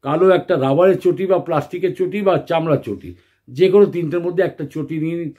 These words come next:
আপনার সাধ্যের মতো নিয়ে নিন, সেটাকে নিয়ে গিয়ে নিজের হাতে বামুন মশাইকে যদি পড়ান বা গরিবকে যদি পড়ান, কাউকে পড়ান, শনি মন্দিরের বাইরে এসে একটা জায়গায় ওনাকে দাঁড় করিয়ে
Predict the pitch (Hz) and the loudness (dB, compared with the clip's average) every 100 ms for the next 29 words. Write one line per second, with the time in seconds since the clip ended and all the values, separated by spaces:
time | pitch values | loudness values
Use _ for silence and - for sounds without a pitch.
0 | _ _ 113 131 135 - 131 127 156 160 | _ _ -10 -6 -4 -2 -2 0 0 0
1 | 151 165 175 175 156 - _ - 143 175 | -2 0 0 0 -4 -10 _ -16 -4 0
2 | 156 160 185 196 156 123 - _ 131 170 | 2 2 4 4 4 2 0 _ -4 2
3 | 214 214 247 165 135 123 - _ _ - | 4 8 6 6 0 -4 -8 _ _ -8
4 | 127 160 160 160 165 165 175 147 156 143 | -6 -4 -4 -4 -4 -2 -2 -2 -4 -4
5 | 147 156 123 98 _ _ _ 131 107 156 | -2 0 0 -4 _ _ _ -4 2 4
6 | 190 190 170 160 175 156 143 117 90 _ | 6 6 2 0 -4 -2 -2 -2 -8 _
7 | _ _ 139 143 156 160 170 151 143 143 | _ _ -4 -2 0 0 0 2 4 4
8 | 147 170 113 110 131 156 143 196 208 196 | 4 2 -2 -2 -2 0 0 2 2 0
9 | _ - - 117 117 123 143 139 139 139 | _ -12 -10 -8 -6 -4 -2 0 0 -4
10 | 120 120 160 185 | -6 -6 0 4